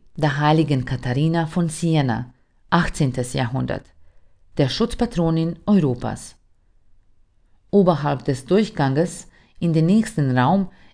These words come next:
ist das Triptychon von Philipp Naldini aus dem achtzehnten Jahrhundert.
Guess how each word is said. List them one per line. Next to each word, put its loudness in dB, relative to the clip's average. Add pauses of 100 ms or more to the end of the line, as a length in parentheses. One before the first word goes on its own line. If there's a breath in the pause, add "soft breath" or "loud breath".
ist -2
das -2
Triptychon 0
von -2
Philipp 2
Naldini 4
aus -2
dem 0
achtzehnten -2
Jahrhundert. -4